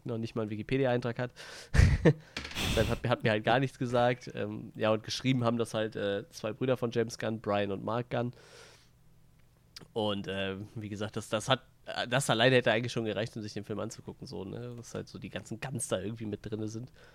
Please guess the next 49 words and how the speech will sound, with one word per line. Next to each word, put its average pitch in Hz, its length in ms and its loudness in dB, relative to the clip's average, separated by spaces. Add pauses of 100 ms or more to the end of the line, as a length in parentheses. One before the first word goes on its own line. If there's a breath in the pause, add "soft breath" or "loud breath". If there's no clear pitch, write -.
(340 soft breath)
Wer - 100 -2
hat 135 100 4
halt 147 140 8
eigentlich 143 240 4
noch 131 140 6
seinen, 120 380 6
seinen, 113 340 2
äh, 104 180 -2
wie 110 120 -8
heißt 120 160 -8
der, 104 240 -2
Sean 127 340 -2
Gunn, 160 300 0 (180)
der 107 140 4
auch 110 80 -2
bei 123 100 0
den 113 120 -2
Guardians-Filmen 139 540 -2
mitspielt 151 460 -4 (480)
als 135 180 -12
Schauspieler? 135 500 -4
Also 104 180 -8
der 120 180 6
hat 120 140 2
mir 113 60 0
irgendwie 120 220 -2
noch 110 120 0
gefehlt, 117 380 0
so, 110 160 0
ne? 110 160 0
<laughs> - 20 -4
Wenn, 139 340 -2 (300 loud breath)
wenn 123 100 4
der 135 140 12
noch 143 80 10
dabei 139 260 8
gewesen 135 300 4
wäre, 120 80 4
ich 113 100 -4
glaub, 135 160 2
dann 123 120 0
hätten 123 240 -6
wir 117 80 0
alle, 110 360 -2
alle 107 240 -4
Gunn-Brüder 107 520 -6
abgedeckt 113 440 -10
irgendwie. 104 400 -10 (1000 loud breath)
Ähm, 113 440 8